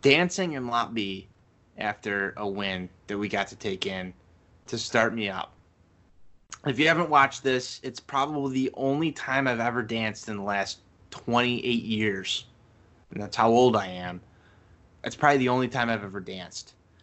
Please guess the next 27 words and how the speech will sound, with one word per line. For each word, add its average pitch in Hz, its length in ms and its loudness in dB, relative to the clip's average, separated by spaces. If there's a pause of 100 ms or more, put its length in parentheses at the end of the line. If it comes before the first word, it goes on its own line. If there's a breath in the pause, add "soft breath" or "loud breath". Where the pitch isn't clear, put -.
(340)
I'm 160 320 4 (220)
going 170 260 4
to 151 80 -4
go 151 180 6
on 143 160 4
record 139 360 0
right 131 180 0
now 127 220 0
and 123 100 -6
say 127 180 -2
I 123 140 2
will 156 140 0
probably 170 300 2
be 156 120 -4
dancing 156 400 -2
in 156 80 0
Lot 151 220 2
B 160 80 4
a 156 80 2
lot 165 340 2
this - 220 -6
year 101 320 -4 (320)
after 117 240 -6
White 110 240 -2
Sox 98 260 -8
wins. 95 440 -10 (1000)
And 127 380 -2